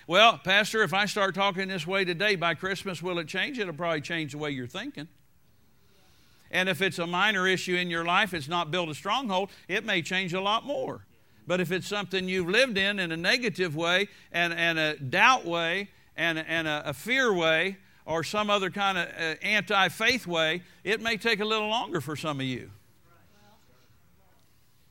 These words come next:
Words have seasons. Words have seasons. Words have seasons. So you gotta keep at it.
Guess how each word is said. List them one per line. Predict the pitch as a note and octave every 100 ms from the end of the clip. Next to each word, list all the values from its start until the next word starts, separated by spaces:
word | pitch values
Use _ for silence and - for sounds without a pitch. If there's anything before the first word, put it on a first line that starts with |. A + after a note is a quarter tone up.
| _ _ _ _ _ _ _ _ _ _ _ _ _ _ _ -
Words | C3+ D#3+ F3 C#3+
have | F#3 F3
seasons. | G#3 A#3 G3+ D3+ A#2 - - - _ _ _ _ _ _ _ _ _ _ -
Words | B2+ E3+ F#3+ F#3 D#3+
have | F#3+ F#3+
seasons. | - A#3 G3 C#3+ A2+ G2+ - - - - - _ - _ _
Words | B2+ E3+ F#3+ F#3
have | F3 F#3+ F3
seasons. | - A#3 G#3+ C#3+ B2 A2 - - _ _ - - - _ _ - _ _ _ _ -
So | G#3
you | G3+
gotta | F#3 G3+ F#3+
keep | A3 G#3+ G#3
at | A3 A3
it. | D3+